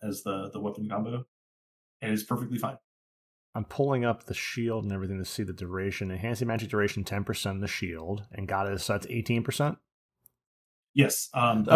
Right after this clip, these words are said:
Speaker 2: Okay,
Speaker 1: the,
Speaker 2: so if you
Speaker 1: uh,
Speaker 2: didn't have the S U five, you just would
Speaker 1: they
Speaker 2: just
Speaker 1: apply in different
Speaker 2: use a
Speaker 1: places,
Speaker 2: different
Speaker 1: though.
Speaker 2: combo of weapons already 'cause that would surpass the S U four. You just wouldn't have the
Speaker 1: Uh,
Speaker 2: fast cast, the regen. So I guess you still want the S U four for regen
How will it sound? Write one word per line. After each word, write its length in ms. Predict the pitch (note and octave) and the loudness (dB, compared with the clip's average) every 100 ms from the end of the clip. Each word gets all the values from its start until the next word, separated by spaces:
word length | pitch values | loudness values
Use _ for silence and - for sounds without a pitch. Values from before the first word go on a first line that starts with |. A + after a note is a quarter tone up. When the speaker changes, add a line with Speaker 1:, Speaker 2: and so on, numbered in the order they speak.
| D#3+ | 12
Speaker 2:
Okay, 120 | D#3 | 12
Speaker 1:
the, 40 | |
Speaker 2:
so 220 | G#2+ D3 C#3 | 12 12 12
if 120 | D3+ | 12
you 80 | C3+ | 10
Speaker 1:
uh, 40 | |
Speaker 2:
didn't 240 | D#3+ E3 | 10 8
have 580 | C#3+ C3+ C#3 C3+ A#2+ G2+ | 6 8 10 10 8 6
the 160 | A2 A2 | 4 4
S 160 | A2 | 6
U 100 | A#2 | 4
five, 400 | G#2 A#2+ B2+ A2 | 6 6 8 8
you 60 | G2+ | 6
just 180 | G#2 - | 2 4
would 140 | C3 | 6
Speaker 1:
they 40 | B2+ | 6
Speaker 2:
just 100 | G2+ | 8
Speaker 1:
apply 200 | B2 A#2+ | 8 8
in 60 | A2 | 6
different 180 | A2 A#2+ | 6 6
Speaker 2:
use 120 | G#2+ | 6
a 40 | |
Speaker 1:
places, 140 | G2 A2+ | 6 6
Speaker 2:
different 200 | G#2+ G2+ | 4 4
Speaker 1:
though. 60 | |
Speaker 2:
combo 280 | A#2+ A2 G2+ | 6 8 6
of 40 | G2 | 6
weapons 280 | A2 G#2+ G2 | 4 4 2
already 240 | G#2+ G2 | 0 0
'cause 120 | F#2+ | 0
that 100 | G2+ | 0
would 140 | G2 - | 0 -4
surpass 420 | G#2+ - G#2 - | -6 0 -2 0
the 140 | G2+ | -2
S 140 | F#2+ F#2 | -2 -6
U 60 | |
four. 320 | - G2+ F2 - _ _ _ _ _ _ _ | -4 -4 -4 -12 _ _ _ _ _ _ _
You 60 | B2 | -4
just 100 | A#2 | 4
wouldn't 180 | C3 A2+ | 6 8
have 140 | A#2+ | 8
the 80 | G#2 | 8
Speaker 1:
Uh, 40 | - | 8
Speaker 2:
fast 260 | A#2+ A#2 | 8 8
cast, 300 | - A#2+ A2+ | 8 8 8
the 80 | A2 | 4
regen. 560 | G2+ A2 G#2 G#2 G2+ G2+ | 4 4 6 4 4 4
So 120 | C3+ | 8
I 80 | C3 | 8
guess 160 | D#3+ | 10
you 60 | D#3 | 8
still 160 | - C3+ | 8 8
want 120 | A#2+ | 10
the 60 | |
S 120 | A#2 A#2+ | 8 6
U 60 | |
four 180 | A#2+ A2+ | 6 4
for 100 | G2+ | 4
regen 640 | G2 A2 G#2+ G2+ G2 F2+ | 2 2 2 2 2 -2